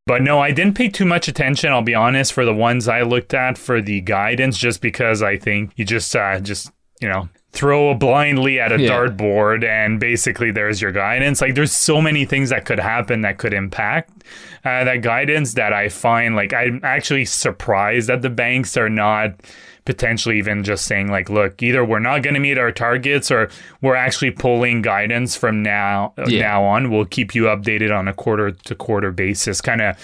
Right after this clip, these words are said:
Speaker 1: pull a Tiff McLean with the interest rates and just say, like, "Look, I'm not gonna tell you what I'll be doing for it. It'll be based on the data." So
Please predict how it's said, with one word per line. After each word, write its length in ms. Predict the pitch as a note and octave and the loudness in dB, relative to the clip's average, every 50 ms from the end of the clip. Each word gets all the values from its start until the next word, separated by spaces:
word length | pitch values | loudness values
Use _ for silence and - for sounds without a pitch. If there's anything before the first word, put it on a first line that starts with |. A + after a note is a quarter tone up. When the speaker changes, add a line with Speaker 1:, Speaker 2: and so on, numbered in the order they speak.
| - - - - - - - - _ _ | -16 -20 -20 -20 -20 -20 -20 -20 _ _
Speaker 1:
pull 220 | - D#3 C#3+ C3+ | 2 2 4 4
a 80 | B2 B2 | 2 2
Tiff 300 | - - D#3 C3+ - - | 0 -2 -2 -2 0 -2
McLean 560 | B2+ A#2+ A2 - B2 A#2+ A#2+ B2 A#2+ A#2 A2+ | -2 -2 -2 0 0 0 2 2 2 2 2
with 180 | G#2+ G2+ - - | 2 0 0 -2
the 160 | - G#2+ G#2 | -2 -2 0
interest 480 | G#2+ A2+ A#2+ A2+ - A#2 G#2+ - - | 0 0 -2 -2 -2 -4 -4 -4 -2
rates 380 | A2 G2+ G2 G2+ G#2 F#2+ - - | -2 -2 0 -2 -2 -2 -2 -2
and 260 | G#2 G2 G2 G2 G2 | 0 0 0 -2 -2
just 200 | G2 G#2+ G#2 - | -2 -2 -2 -2
say, 140 | - G#2+ G2+ | -2 -2 0
like, 180 | G2 F#2 F2 G2+ | 0 -2 -2 0
"Look, 220 | G2+ G2+ G2 - | 0 0 0 0
I'm 100 | G#2+ G2 | -2 -2
not 160 | G2 G2+ G#2+ | -2 -2 -2
gonna 180 | A2+ G#2 G#2 G2 | -2 -2 -4 -2
tell 200 | - A2 G2 G2+ | -2 0 0 0
you 120 | G#2 G2 | 0 0
what 100 | G2+ G2+ | 0 2
I'll 140 | F#2+ F#2+ G2 | 2 0 0
be 280 | F#2+ F#2+ G2+ F#2+ F#2+ F#2+ | 0 0 0 0 0 0
doing 280 | F2+ G#2+ G#2 G2+ G2 | 0 -2 -2 -2 -2
for 260 | - - A2 A2 A#2 | -2 0 2 2 2
it. 40 | B2 | 2
It'll 120 | A2+ G2 F#2 | 2 0 0
be 120 | G2+ G#2 | -2 -4
based 300 | F#2 G2+ F#2+ F#2 F#2 - | -2 -2 -2 -2 -2 -2
on 140 | G2+ F#2 F#2 | -2 -2 -2
the 100 | F#2 F#2 | -4 -4
data." 360 | F2 F#2 G2 G#2+ A#2 A#2+ A#2 | -2 -2 -2 0 0 0 0
So 220 | - - G2+ F#2 | 0 0 -2 -2